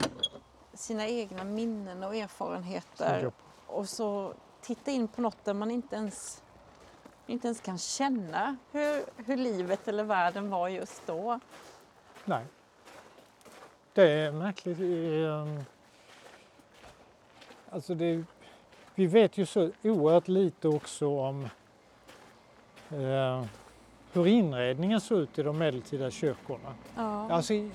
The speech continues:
Speaker 2: allt som var dekorerat och målat och fixat och så, det finns ju kvar på
Speaker 1: Mm.
Speaker 2: Historiska museet i
Speaker 1: Mm.
Speaker 2: Lu-, i Ma-, Stockholm och Lund och, och så.
Speaker 1: Mm.
Speaker 2: Ehm,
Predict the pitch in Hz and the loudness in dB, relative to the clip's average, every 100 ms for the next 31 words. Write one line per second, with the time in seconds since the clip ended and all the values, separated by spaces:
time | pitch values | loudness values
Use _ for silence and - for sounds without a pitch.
0 | - 214 208 - 220 202 196 - 208 180 | -4 0 0 0 6 6 6 0 4 6
1 | 185 180 170 175 180 175 185 160 139 143 | 10 10 8 4 2 2 6 6 4 4
2 | 143 - 151 - 170 - - 147 139 - | 2 2 -2 2 0 -2 -4 -2 0 2
3 | 202 - 117 127 - - - - - - | 0 0 -6 -6 -10 -18 -20 -20 -20 -20
4 | - - - - - 196 170 185 180 - | -20 -20 -20 -8 6 8 8 4 -4 -2
5 | 151 - 143 139 131 - - 151 - 143 | -2 -2 -4 -4 -4 -2 4 4 4 0
6 | 120 - 120 110 131 113 117 - 135 123 | 0 -4 -6 -4 -4 -2 -6 -6 -4 -2
7 | 117 131 143 131 131 131 139 135 - 139 | -2 -2 -2 -4 -6 -2 -2 -2 0 0
8 | - 131 120 123 131 127 117 120 117 123 | 0 -4 -4 -2 -2 -2 -2 -6 -4 -4
9 | 113 123 135 135 - 117 113 - - - | -4 -6 -8 -12 -12 -14 -14 -18 -18 -16
10 | - - - - 127 127 131 131 | -16 -20 -18 -4 0 2 0 -4